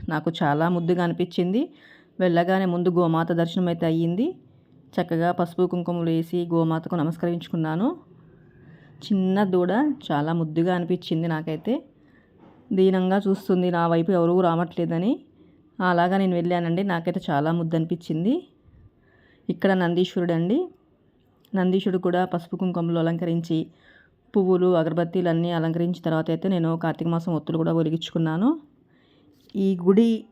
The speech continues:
పాల్వంచలో గోవర్ధనగిరి కాలనీలో, భద్రాద్రి కొత్తగూడెం అండి. పాల్వంచ గోవర్ధనగిరి కాలనీలో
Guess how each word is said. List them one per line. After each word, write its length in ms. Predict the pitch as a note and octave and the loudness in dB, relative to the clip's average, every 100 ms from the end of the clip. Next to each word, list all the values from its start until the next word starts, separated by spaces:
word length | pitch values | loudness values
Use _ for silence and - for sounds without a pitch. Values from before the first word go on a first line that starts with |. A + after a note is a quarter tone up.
| - F3 | -6 2
పాల్వంచలో 640 | D#3+ F#3 G#3+ G#3+ F#3 G#3 | 2 6 4 4 2 2
గోవర్ధనగిరి 720 | G3+ F3 F#3 F#3+ G#3 G3 G3 | 2 4 4 2 2 2 2
కాలనీలో, 340 | F#3+ F3+ F3+ A3 | 2 0 2 2
భద్రాద్రి 440 | E3+ E3 G3 G#3+ | 2 2 2 2
కొత్తగూడెం 420 | F3+ F3 F3+ F3 | 0 0 0 0
అండి. 260 | E3+ G#3 D#4+ | 0 2 0
పాల్వంచ 580 | - D3+ E3 F3 G3+ A#3+ | 0 0 2 0 0 0
గోవర్ధనగిరి 600 | B3+ F#3 F3+ F#3 F#3 F3+ | 0 2 2 2 -2 -2
కాలనీలో 540 | F3+ F3+ F3+ A3 E4 | 0 0 2 2 0